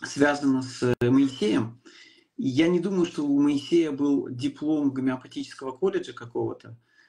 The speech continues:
<laughs> И вообще, а, человеку, который спустился с, э,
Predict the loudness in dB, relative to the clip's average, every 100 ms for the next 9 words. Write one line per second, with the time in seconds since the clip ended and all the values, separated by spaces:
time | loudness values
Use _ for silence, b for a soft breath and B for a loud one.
0 | _ _ _ -8 2 2 2 -2 -2 0
1 | 0 0 B B B B -4 0 0 0
2 | -2 -4 -6 -6 -10 -4 -2 -2 -4 -6
3 | -4 -2 -2 -4 -12 -6 -4 -4 -6 -8
4 | -8 -10 -6 -4 -4 -6 -8 -10